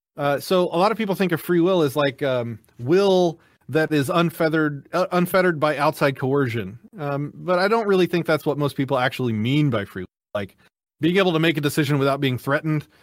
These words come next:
I don't think is what people think of as free will. I think people think of free will as being, uh, like, your consciousness sort of manufactures decisions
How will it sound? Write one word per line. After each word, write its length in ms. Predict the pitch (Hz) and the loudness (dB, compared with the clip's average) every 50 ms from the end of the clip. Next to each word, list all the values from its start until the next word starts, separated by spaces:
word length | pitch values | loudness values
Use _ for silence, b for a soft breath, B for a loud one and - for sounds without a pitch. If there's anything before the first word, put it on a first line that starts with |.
| b b _ _ - | b b _ _ -6
I 60 | 127 | -4
don't 260 | 120 151 165 165 165 | 0 0 -2 -2 -2
think 200 | - 160 147 139 | -4 -4 -2 -2
is 140 | 139 123 127 | -2 -4 -2
what 140 | 139 123 - | -4 -4 -4
people 240 | - 135 117 110 | -6 -6 -8 -8
think 200 | - - 123 113 | -8 -10 -8 -8
of 120 | - 110 104 | -8 -8 -8
as 100 | 107 - | -10 -12
free 220 | - - 113 107 | -12 -10 -10 -8
will. 260 | 104 107 107 104 101 | -8 -8 -8 -8 -8
I 120 | - 117 120 | -8 -8 -8
think 380 | - - 156 156 - - _ - | -6 -4 -6 -6 -6 -10 _ -8
people 260 | - 147 139 135 123 | -6 -6 -6 -6 -8
think 240 | - - 143 127 131 | -6 -6 -6 -4 -4
of 160 | 123 113 - | -4 -6 -6
free 240 | - - 135 127 123 | -8 -10 -8 -6 -4
will 260 | 120 131 131 123 120 | -4 -4 -2 -2 -4
as 160 | 113 110 95 | -4 -6 -8
being, 580 | - 107 104 117 117 117 113 107 107 104 104 101 _ b b b _ _ - | -12 -12 -10 -8 -8 -6 -8 -8 -8 -10 -12 -14 _ b b b _ _ -18
uh, 140 | 98 95 90 - - - _ - | -18 -18 -18 -20 -20 -20 _ -20
like, 280 | 110 110 107 107 104 - | -14 -12 -12 -12 -10 -8
your 180 | 123 131 117 - | -6 -6 -6 -8
consciousness 840 | - - - 156 170 175 - - 139 120 - - 120 107 107 - | -10 -6 -2 -2 -2 0 0 -4 -4 -4 -4 -6 -6 -6 -6 -8
sort 340 | - - - - 135 127 117 | -12 -16 -12 -8 -6 -4 -4
of 140 | 120 104 117 | -4 -6 -6
manufactures 960 | 127 127 131 131 127 120 113 - - 143 139 120 - - 127 120 110 - - | -6 -4 -4 -4 -6 -6 -8 -8 -8 -8 -8 -8 -8 -10 -8 -8 -10 -10 -10
decisions 720 | - 110 - - - 139 120 - 120 107 110 110 - - | -12 -12 -10 -6 -6 -6 -6 -4 -6 -4 -6 -6 -8 -12